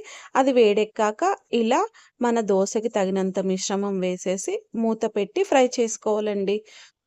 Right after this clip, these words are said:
కొద్దిసేపటి తర్వాత మూత తీసేసి మరోవైపుకు టర్న్ చేసేసి రెండు వైపులా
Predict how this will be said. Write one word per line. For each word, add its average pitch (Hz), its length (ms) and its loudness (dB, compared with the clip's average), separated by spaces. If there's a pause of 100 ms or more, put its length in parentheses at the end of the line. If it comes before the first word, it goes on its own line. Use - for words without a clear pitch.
(100)
కొద్దిసేపటి 208 680 2
తర్వాత 196 480 0
మూత 190 340 -2
తీసేసి 214 520 -4 (380)
మరోవైపుకు 233 840 2
టర్న్ 196 360 -2
చేసేసి 190 580 -4 (400)
రెండు 190 380 0
వైపులా 190 440 -2